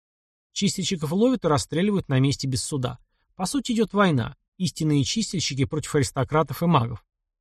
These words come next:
Аристократам пришлось забыть междоусобную вражду, чтобы выжить. Даже более того, наместники сейчас ведут переговоры с шаманами диких, своими давними врагами, чтобы те оказали им помощь.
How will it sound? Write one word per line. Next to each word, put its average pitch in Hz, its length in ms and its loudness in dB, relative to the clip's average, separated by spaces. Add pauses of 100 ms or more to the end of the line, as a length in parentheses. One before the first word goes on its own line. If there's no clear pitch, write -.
(320)
Аристократам 151 640 0
пришлось 160 340 0
забыть 190 360 2
междоусобную 131 680 2
вражду, 131 440 2
чтобы 147 260 2
выжить. 120 320 -2 (640)
Даже 147 240 4
более 220 340 4
того, 120 240 -4
наместники 170 480 2
сейчас 170 380 -4
ведут 175 240 -4
переговоры 165 460 4
с - 40 0
шаманами 180 480 4
диких, 180 460 0 (300)
своими 151 300 4
давними 156 420 4
врагами, 196 440 4
чтобы 117 280 0
те 143 160 2
оказали 127 440 2
им 190 120 4
помощь. - 420 -6